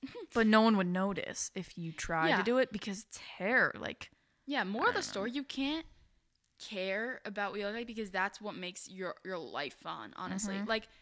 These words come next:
Speaker 1: I was watching Maddie Ziegler's Vogue Get Ready With Me. I mean, uh, great video,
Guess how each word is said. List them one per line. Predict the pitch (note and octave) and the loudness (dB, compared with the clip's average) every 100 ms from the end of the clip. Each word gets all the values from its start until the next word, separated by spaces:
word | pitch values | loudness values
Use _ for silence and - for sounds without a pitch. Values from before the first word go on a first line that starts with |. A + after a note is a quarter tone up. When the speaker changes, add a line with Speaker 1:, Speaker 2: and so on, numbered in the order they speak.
| _ _ | _ _
Speaker 1:
I | G#3+ | -4
was | A3+ E4 | -2 -2
watching | C#4+ A#3 - A3 G#3+ - | -2 -2 -4 -6 -8 -8
Maddie | F#3+ F#3 F#3 G3 | -8 -6 -6 -6
Ziegler's | F#3 F#3 F#3 F#3+ G3 | -10 -14 -10 -10 -10
Vogue | F#3+ E3+ F3 E3+ F#3 A3 C4+ - | -14 -16 -12 -8 -8 -10 -12 -10
Get | A3 G3 | -6 -4
Ready | F3 F3+ | -6 -8
With | A3 | -8
Me. | B3+ C4+ C4+ - _ _ - | -8 -6 -8 -12 _ _ -12
I | D2 | -12
mean, | - - - - _ _ _ _ | -12 -18 -20 -20 _ _ _ _
uh, | - - _ - - | -16 -16 _ -20 -12
great | A3+ A#3+ | -8 -6
video, | A3+ A3 - | -6 -8 -10